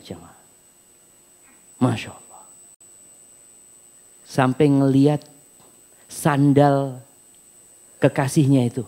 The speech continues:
Allah Akbar. Kepingin dia taruh di hati. Allah Akbar. Sandal, sandal, jemaah. Makanya kalau ada cewek-cewek pulang kehilangan sandalnya,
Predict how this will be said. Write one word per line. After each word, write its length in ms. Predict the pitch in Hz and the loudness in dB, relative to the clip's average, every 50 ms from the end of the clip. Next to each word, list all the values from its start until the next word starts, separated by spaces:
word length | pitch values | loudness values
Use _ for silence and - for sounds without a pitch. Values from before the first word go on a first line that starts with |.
| - - - | -14 -16 -14
Allah 260 | 123 143 135 117 107 | -12 -10 -10 -10 -12
Akbar. 200 | - - 123 120 - | -12 -14 -14 -10 -8
Kepingin 560 | - 185 - - 202 196 208 208 196 196 196 | -8 -6 -2 -2 0 2 2 4 4 4 2
dia 240 | 175 151 170 165 151 | 2 2 0 0 0
taruh 320 | 160 - 151 143 143 135 | -2 -6 -10 -8 -8 -8
di 160 | 127 135 127 120 | -10 -10 -12 -12
hati. 400 | - 120 120 - - - 127 120 | -12 -14 -16 -16 -16 -16 -16 -16
Allah 200 | 120 117 117 - | -16 -18 -20 -20
Akbar. 280 | - - - - - - - 170 185 170 | -20 -18 -16 -14 -14 -14 -14 -16 -18 -10
Sandal, 640 | - - 262 269 226 190 175 214 226 175 117 101 101 - | -2 2 4 6 6 8 8 8 6 4 2 -4 -10 -14
sandal, 560 | - - - 285 262 - - 185 175 185 175 160 | -20 -18 -14 -14 -10 -6 -2 0 0 0 0 -2
jemaah. 320 | 160 156 165 170 165 - - - - - - - - - - - - - - - - _ _ _ _ | -6 -6 -6 -6 -8 -10 -12 -18 -20 -20 -20 -20 -20 -20 -20 -20 -20 -20 -20 -20 -20 _ _ _ _
Makanya 320 | - 127 139 190 196 196 | 0 2 4 4 4 4
kalau 220 | 196 180 170 170 165 | 6 6 6 6 6
ada 240 | 160 165 160 165 156 | 4 4 6 6 4
cewek-cewek 1040 | 160 160 - 170 160 160 165 156 - - - 170 160 170 185 175 - - - - - | 4 4 2 4 4 6 4 2 2 0 0 2 4 6 4 4 2 0 -6 -4 2
pulang 400 | - 160 156 165 180 175 175 175 | 4 6 8 8 6 6 4 4
kehilangan 480 | 160 151 156 160 160 170 165 165 156 | 4 6 8 8 6 6 6 4 4
sandalnya, 640 | 170 170 156 151 156 190 208 233 196 - - 147 135 | 4 6 6 6 8 8 8 8 6 4 2 0 -2